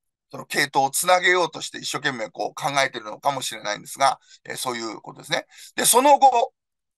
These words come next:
えーっと、どこだっけ？えー、その後、えー、奥右筆組頭、あー、井出、えー、源左衛門へ、えー、二次札、あ、諸方、えー、伝授、つかまつり、候、よ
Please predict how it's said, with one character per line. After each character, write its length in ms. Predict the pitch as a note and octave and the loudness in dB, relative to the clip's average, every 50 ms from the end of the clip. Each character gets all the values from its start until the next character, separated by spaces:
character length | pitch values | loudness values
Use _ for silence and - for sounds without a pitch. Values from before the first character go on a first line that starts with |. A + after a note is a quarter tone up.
| _ _ | _ _
え 460 | - - A1+ A1+ A1+ A#1 A#1 A1+ A1+ A1+ | -14 -10 -8 -6 -6 -4 -4 -6 -6 -10
ー 20 | |
っ 20 | |
と、 100 | - - | -12 -16
ど 100 | - - | -20 -20
こ 100 | - - | -18 -18
だ 60 | - - | -18 -18
っ 20 | _ _ | _ _
け？ 160 | _ - - _ _ _ _ _ _ _ _ _ _ _ _ _ _ _ - | _ -20 -20 _ _ _ _ _ _ _ _ _ _ _ _ _ _ _ -8
え 60 | - | -6
ー、 20 | |
そ 140 | - - F#3 | -2 -2 2
の 120 | G#3 G#3 - | 2 4 6
後、 240 | G3 F3 - - _ _ _ _ _ _ _ _ _ - | 6 6 6 4 _ _ _ _ _ _ _ _ _ -2
え 300 | - E3 D#3 D#3 D#3 D3 | 0 2 4 4 4 4
ー、 20 | |
奥 260 | - F3+ D3+ - G#3 G#3 | 4 2 0 -4 -6 -6
右 100 | G#3 G#3 G3+ G3+ F#3+ | -4 -4 -4 -4 -6
筆 260 | - - - F#3+ F#3+ | -6 -6 -6 -10 -10
組 300 | F#3+ - F#3+ F#3 F#3 F#3 | -8 -8 -8 -6 -4 0
頭、 640 | F3+ F3+ F3 F3 - - C3+ C3 D#3+ F3 E3 D#3 - - _ | 2 2 2 2 0 -4 0 2 4 4 4 2 0 -4 _
あ 580 | - - C#3 C3+ - B2+ B2 A#2+ - - A2+ - - | -2 -2 -2 -2 -2 -4 -2 0 0 0 0 -2 -6
ー、 20 | |
井 80 | C3+ C3+ | -8 -4
出、 260 | F#3 G#3+ G3 - - _ | -4 -4 -4 -4 -8 _
え 200 | C3+ C3+ C3 A#2+ | -6 -6 -6 -6
ー、 40 | |
源 320 | A#2+ D3+ E3+ F3+ F#3 F3+ E3+ | -4 -4 -4 -4 -4 -4 0
左 220 | F#3 F3+ E3+ D#3 | 0 2 2 2
衛 40 | D3 | 0
門 240 | C#3 A#2+ A2+ A2 - _ _ | -4 -8 -14 -16 -20 _ _
へ、 200 | G3 F#3+ E3 - _ _ _ _ _ _ _ _ _ _ _ _ | -4 -4 -4 -6 _ _ _ _ _ _ _ _ _ _ _ _
え 180 | C#3 C#3 C#3 C#3 | -6 -4 -4 -4
ー、 20 | C#3 | -4
二 180 | D3 D3 D3+ | -6 -6 -6
次 160 | D3 - F#3+ | -6 -6 -6
札、 260 | - F3 C#3 D3 C#3 F3+ F3+ F3+ - - - _ _ | -6 -8 -10 -4 2 4 4 4 4 2 -4 _ _
あ、 180 | - - - - | -2 -2 0 -2
諸 160 | - - - | -4 -6 -6
方、 300 | - - B2 A2 - - _ _ _ _ _ _ _ _ _ _ _ _ _ _ _ _ | -6 -8 -8 -8 -10 -14 _ _ _ _ _ _ _ _ _ _ _ _ _ _ _ _
え 460 | - C#3+ C3+ C3 C#3 C3 C3 C3 B2 B2 | -8 -8 -6 -6 -6 -8 -10 -10 -14 -10
ー、 20 | |
伝 300 | E3+ F3 F3+ E3 D#3 D3+ | -6 -6 -6 -6 -6 -10
授、 260 | C3 - - A3+ G#3+ - - | -12 -10 -10 -10 -10 -10 -10
つ 140 | - - - | -10 -6 -6
か 120 | D#3+ D3 | -6 -2
ま 160 | C#3+ C#3+ C#3 | -2 -2 -2
つ 200 | - - - - | -2 -6 -10 -8
り、 160 | G#3 G#3+ E3 | -6 -6 -6
候、 600 | C#3+ - - C3+ C3 C3 C3 B2 B2+ B2 A#2 A#2+ B2+ | -6 -8 -8 -6 -2 -2 0 0 2 0 0 -2 -2
よ 340 | E3+ G#3 A#3+ F3 - - | 0 2 2 2 2 -2